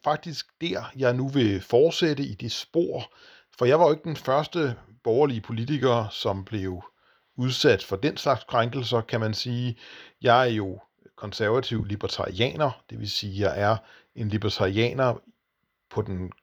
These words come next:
konservative del af det libertarianske spektrum, og så er jeg jo også, øh, nationalist. Og, øhm,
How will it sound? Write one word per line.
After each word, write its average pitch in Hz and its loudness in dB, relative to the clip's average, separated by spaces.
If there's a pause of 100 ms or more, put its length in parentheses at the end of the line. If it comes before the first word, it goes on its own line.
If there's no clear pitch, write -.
(100)
konservative 117 2
del 123 -12
af 107 -10
det 98 -12
libertarianske 98 -6
spektrum, 139 -2 (500)
og - -2
så - 2
er 123 6
jeg 95 2
jo 85 -4
også, 110 -4
øh, 87 -6 (280)
nationalist. - -4 (800)
Og, 110 4
øhm, 104 -2